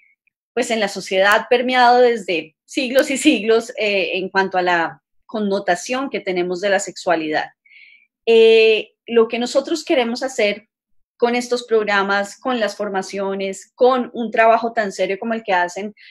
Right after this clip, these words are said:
estos dos facilitadores, que Dakini los haya invitado a unirse para hacer una formación tántrica para hombres,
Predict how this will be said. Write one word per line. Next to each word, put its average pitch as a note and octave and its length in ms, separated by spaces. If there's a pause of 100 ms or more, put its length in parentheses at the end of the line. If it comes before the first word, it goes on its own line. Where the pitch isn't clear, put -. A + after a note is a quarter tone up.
(180)
estos G#3 340
dos A#3 240
facilitadores, F#3+ 1160
que A#3 100
Dakini A3 500
los B3 200
haya G3 140
invitado G3+ 580
a G#3+ 160
unirse G3+ 720 (280)
para G3+ 180
hacer F#3+ 180
una G#3 200
formación F#3 640 (360)
tántrica B3 580
para G#3 320
hombres, E3 560